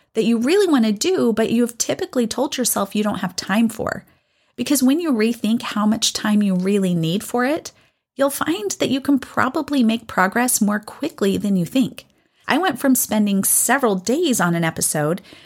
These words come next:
to challenging myself to have it ready and recorded by eight A M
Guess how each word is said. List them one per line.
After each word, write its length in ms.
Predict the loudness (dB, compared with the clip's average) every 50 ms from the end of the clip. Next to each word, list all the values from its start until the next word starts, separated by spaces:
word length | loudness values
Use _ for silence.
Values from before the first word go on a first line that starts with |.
| -18 _ -4
to 100 | -2 -2
challenging 560 | 0 0 0 0 0 0 0 0 2 2 2
myself 420 | 2 0 0 0 0 -2 -2 -2 -2
to 80 | -4 -2
have 140 | -2 0
it 120 | -2 -2 -2
ready 400 | -2 0 0 2 2 0 0 2 2
and 140 | 2 2
recorded 480 | 2 -2 -4 0 0 0 2 0 -2 -2
by 180 | -2 -2 -4 -2 -2 -2
eight 220 | -2 -2 -2 -2 -2
A 180 | 0 0 2 2
M 300 | 2 2 2 0 -2